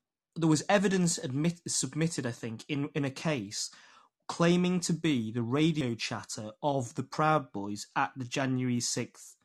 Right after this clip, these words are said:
uh, event. Yet, actually, when it was analysed, it wasn't live radio chatter between people on, on an inter-, on, on radio intercoms at the event. It was, it was a bunch of people using a f-, mobile phone app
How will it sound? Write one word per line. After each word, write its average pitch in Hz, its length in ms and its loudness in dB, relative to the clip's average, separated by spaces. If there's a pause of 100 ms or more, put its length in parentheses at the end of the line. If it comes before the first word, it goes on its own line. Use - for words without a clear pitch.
(460)
uh, 123 340 0
event. 127 440 -2 (540)
Yet, 160 280 -2
actually, 143 520 2
when 151 200 4
it 190 120 2
was 156 180 2
analysed, 117 640 0
it 147 140 0
wasn't 175 420 4 (220)
live 147 420 6
radio 143 380 2
chatter 110 440 -4
between 139 460 -2
people 139 480 -2
on, 139 340 0
on 139 200 2
an 135 100 2
inter-, 143 280 -2 (140)
on, 143 300 2
on 139 160 0
radio 135 300 0
intercoms 117 640 -6
at 131 180 0
the 117 120 -6
event. 117 320 -4 (580)
It 170 120 4
was, 151 280 2
it 170 140 4
was 147 140 4
a 143 40 0
bunch 208 360 2
of 170 120 -4
people 143 540 -4 (400)
using 185 640 2 (240)
a 131 40 -4
f-, - 140 -8
mobile 165 440 6
phone 180 360 2
app 98 300 -6